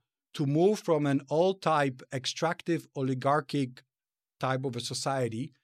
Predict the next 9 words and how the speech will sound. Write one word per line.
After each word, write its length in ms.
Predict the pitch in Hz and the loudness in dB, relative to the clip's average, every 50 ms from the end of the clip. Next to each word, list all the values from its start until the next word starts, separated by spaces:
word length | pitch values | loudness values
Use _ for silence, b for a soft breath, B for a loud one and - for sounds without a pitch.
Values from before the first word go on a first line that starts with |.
| _ _ _ _ _ 127 | _ _ _ _ _ -6
that 240 | 120 131 127 123 120 - - - - - | -2 -2 -2 -2 -4 -8 -16 -18 -4 2
hurt 320 | 180 180 190 180 180 - - _ _ _ _ _ - | 4 6 6 4 2 -4 -12 _ _ _ _ _ -6
and 160 | 147 127 135 | -2 0 2
undermined 600 | 139 160 180 170 170 156 151 143 135 131 131 127 | 2 2 2 2 0 0 0 0 0 0 2 0
its 140 | 131 120 120 | 0 0 -2
development 720 | 120 123 113 135 131 131 127 123 120 113 107 113 135 131 | -4 -4 -2 -2 0 0 -2 -2 -2 -4 -6 -6 -6 -4
for, 140 | - 135 117 110 135 131 - - | -4 -4 -4 -4 -6 -10 -14 -12
for 120 | - 120 | -10 -8
centuries. 680 | - - 156 156 143 - - 120 110 123 131 - - | -6 -4 -2 -2 -4 -4 -4 -6 -6 -6 -6 -8 -8